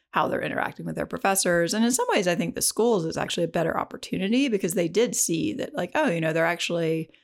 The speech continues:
yeah, there are benefits to being in class in person, but there are also benefits to not being in class in person for people who have, like, kids at home or, like, emergency situations. Like, you know, why can't you just Zoom in if you're ha-,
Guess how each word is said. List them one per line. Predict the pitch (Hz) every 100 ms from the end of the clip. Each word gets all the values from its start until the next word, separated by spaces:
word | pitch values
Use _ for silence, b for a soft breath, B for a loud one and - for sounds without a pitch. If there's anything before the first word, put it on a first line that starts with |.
| b b -
yeah, | 240
there | 165 165
are |
benefits | 170 175 165 160 -
to |
being | 160 160
in | 160
class | 160 151 156
in | -
person, | - 214 196 170
but | 165
there | 196
are |
also | 202 185
benefits | 156 165 160 151 - -
to | -
not | 165 185 196 -
being | - - -
in | -
class | - 80 -
in | -
person | 175 - - 175 180 185 b b b
for | -
people | 185 170 170 165
who | 170
have, | 165 165 165
like, | 180 -
kids | 294 208
at | 175
home | 180 170 165 160 156
or, | 160
like, | 160 175
emergency | 233 254 214 208 180
situations. | - - 170 160 160 165
Like, | 170 165
you |
know, | 208
why | 185 196
can't | - 233 -
you |
just | 175 180 170
Zoom | 160 165 160
in | 160 - 151
if | - -
you're | - - -
ha-, | -